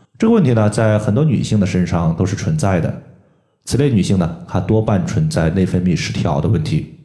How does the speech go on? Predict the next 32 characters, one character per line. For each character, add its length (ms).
对 140
于 40
这 100
个 120
问 120
题 120
的 80
调 300
节， 160
我 120
推 160
荐 160
艾 160
灸 220
三 280
阴 160
交 200
穴。 200
三 200
阴 80
交 160
穴 260
在 300
足 240
内 200
踝 220
尖 180
儿 160
向 240
上 320
三 240
寸。 240